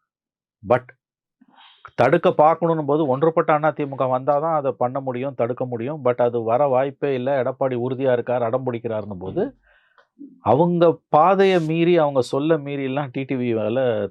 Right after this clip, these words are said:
தாவேக்கா கிட்டலாம் போக முடியாது. அதாவது என்னோட பாயிண்ட் என்னன்னா வந்து, கடந்த கால அனுபவத்தை வைத்து பார்க்கும் பொழுதும், அவர்களுக்கு இருக்கக்கூடிய நிர்பந்தங்களை வைத்து பார்க்கும் பொழுதும், கண்டிப்பாக அவர்களால் அமித்ஷாவோட விருப்பத்துக்கு மாறாக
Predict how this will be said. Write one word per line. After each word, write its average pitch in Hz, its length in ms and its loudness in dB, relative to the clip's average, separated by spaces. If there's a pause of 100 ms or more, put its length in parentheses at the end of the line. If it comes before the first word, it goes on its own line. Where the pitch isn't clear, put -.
தாவேக்கா 110 400 2
கிட்டலாம் 98 320 -10
போக 101 140 -8
முடியாது. 87 240 -10
அதாவது 123 220 2
என்னோட 110 220 0
பாயிண்ட் 180 320 0
என்னன்னா 143 260 -4
வந்து, 135 280 -8 (800)
கடந்த 143 300 4
கால 165 480 4
அனுபவத்தை 135 540 0
வைத்து 127 260 -4
பார்க்கும் 120 340 2
பொழுதும், 117 260 -4
அவர்களுக்கு 117 580 -2
இருக்கக்கூடிய 123 460 -2
நிர்பந்தங்களை 131 600 0
வைத்து 107 300 -6
பார்க்கும் 101 380 -4
பொழுதும், 98 260 -6
கண்டிப்பாக 156 1080 0
அவர்களால் 113 580 0 (680)
அமித்ஷாவோட 131 600 2
விருப்பத்துக்கு 120 540 -4
மாறாக 139 920 4